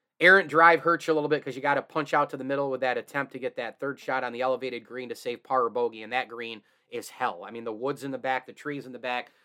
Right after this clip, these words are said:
You, you're staring at, with your drive, if you're gonna try to drive this green,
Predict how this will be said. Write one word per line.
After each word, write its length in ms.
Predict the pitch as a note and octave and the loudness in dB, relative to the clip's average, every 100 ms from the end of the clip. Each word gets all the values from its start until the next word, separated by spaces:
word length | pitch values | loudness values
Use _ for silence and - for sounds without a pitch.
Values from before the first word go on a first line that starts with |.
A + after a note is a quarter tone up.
| _ | _
You, 160 | C#3 C#3 | -12 -6
you're 160 | E3 D#3 | -4 -4
staring 500 | - G3 G#3 G#3 E3 | -2 2 2 2 0
at, 220 | D#3 D#3 | 0 -2
with 100 | C#3+ | -4
your 160 | E3 E3+ | -4 -2
drive, 340 | D#3 D3+ C3 | 0 0 0
if 60 | C3 | -6
you're 100 | D#3 | -8
gonna 140 | D3 | -8
try 200 | C#3+ D3 | -6 -6
to 60 | B2+ | -4
drive 300 | C3 C3 B2+ | -4 -4 -6
this 160 | C3+ | -12
green, 340 | C3+ C3+ A#2 | -6 -6 -6